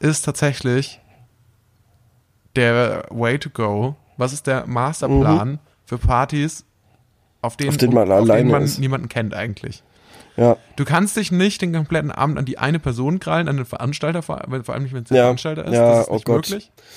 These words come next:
Speaker 2: Oh Gott,
Speaker 1: Das
Speaker 2: ich war
Speaker 1: heißt
Speaker 2: schon so häufig auf so, äh, in solchen Situationen und ich würd's auch gern wissen. Mittlerweile ist es für mich null relevant mehr, aber, äh,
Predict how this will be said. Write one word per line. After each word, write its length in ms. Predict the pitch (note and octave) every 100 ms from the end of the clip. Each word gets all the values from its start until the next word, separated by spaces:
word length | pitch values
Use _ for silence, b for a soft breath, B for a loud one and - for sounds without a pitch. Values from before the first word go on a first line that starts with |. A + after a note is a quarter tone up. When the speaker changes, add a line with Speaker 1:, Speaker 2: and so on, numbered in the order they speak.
| B
Speaker 2:
Oh 120 | -
Gott, 140 | C#3 D3
Speaker 1:
Das 40 | D3
Speaker 2:
ich 40 |
war 60 | D3+
Speaker 1:
heißt 80 | E3
Speaker 2:
schon 100 | D#3+
so 220 | F3 D#3+
häufig 340 | D#3+ D#3+ D3+
auf 80 | C3+
so, 100 | C#3+
äh, 380 | C#3 G2+ B2+ G#2+ -
in 100 | C#3
solchen 240 | C3+ C3+
Situationen 600 | B2+ C3 B2 - C#3 C3
und 100 | B2
ich 140 | B2 - _ _ -
würd's 260 | B2 C3
auch 180 | F2+ G#2+
gern 220 | A#2+ A2+
wissen. 280 | G#2+ - A2 B B
Mittlerweile 480 | D#3 E3+ D3 D3 D3+ - B1 _
ist 180 | A2 C3+
es 120 | C#3
für 160 | - C#3+
mich 240 | B2+ - -
null 300 | B2+ D#3 D#3
relevant 460 | C3+ C3 B2 B2+
mehr, 260 | A2+ A2+ A#2
aber, 340 | G2 A2 A2+ B B B B -
äh, 280 | A#2 A2+